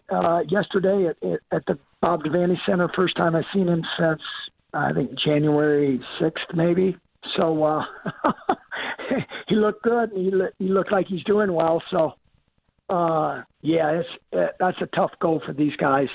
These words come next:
You know, I know, you know, they're got Derek Walker back, and, you know, they were, they were liking the,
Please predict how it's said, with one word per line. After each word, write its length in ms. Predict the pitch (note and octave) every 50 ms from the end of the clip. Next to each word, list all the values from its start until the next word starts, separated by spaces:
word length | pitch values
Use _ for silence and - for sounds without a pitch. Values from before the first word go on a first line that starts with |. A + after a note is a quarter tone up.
| - F3+
You 80 | F3+
know, 120 | E3 D3 D3
I 100 | C#3+ D3
know, 340 | D3+ D3+ D3 C#3+ C3 - _ _ - - _ _ _ _ _ _ _ _ _ -
you 160 | E3 D#3 D3+
know, 260 | D3+ C#3+ C#3 C#3+ C#3
they're 360 | C3 C#3 C#3+ C3+ C3 C#3 D3+ - _ _ _ _ _ - - -
got 200 | - D#3 C#3+ -
Derek 320 | - D#3+ D3 C#3+ C#3 - -
Walker 360 | B2+ D3+ D3+ C#3+ - - D#3
back, 440 | B2+ C#3+ D3+ D#3 D3+ D3 C#3 - C#3+
and, 240 | C#3 C3 C3 C3+ - _ -
you 60 | F#3
know, 180 | D#3 C#3+ C3+ C3+
they 120 | C3 D3
were, 320 | C#3+ C3 C3 C3 - - -
they 100 | - C#3+
were 140 | C#3 C3+ C3
liking 380 | C3 C#3 D3 C#3 - C3+ C3
the, 140 | C3+ C3+ B2